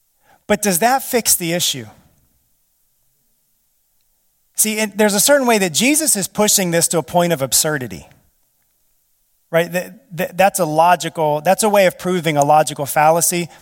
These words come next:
is you reduce it to an absurdity. And you say, "Okay, if you want to think of this just in terms of the Pharisaical route, just make sure I never do the action again.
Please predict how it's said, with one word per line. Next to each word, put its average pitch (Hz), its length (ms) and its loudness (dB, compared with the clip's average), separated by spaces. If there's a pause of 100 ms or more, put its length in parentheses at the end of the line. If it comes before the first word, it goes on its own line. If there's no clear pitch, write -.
(160)
is 151 180 0
you 165 100 2
reduce 151 460 0
it 156 120 -8
to 156 160 -4
an 143 100 -2
absurdity. 123 680 -4 (800)
And 185 80 -2
you 190 40 0
say, 185 160 0
"Okay, 196 260 2
if 160 80 0
you 180 120 -2
want 233 160 2
to 214 60 -2
think 190 220 -2
of 170 100 -2
this 160 160 0
just 175 240 -2
in 160 100 -2
terms 165 240 0
of 143 60 -4
the 135 80 -2
Pharisaical 180 640 0
route, 143 460 2
just 147 160 -2
make 160 160 0
sure - 160 2
I 147 80 2
never 165 260 0
do 185 140 -4
the 175 160 0
action 156 340 2
again. 131 340 -4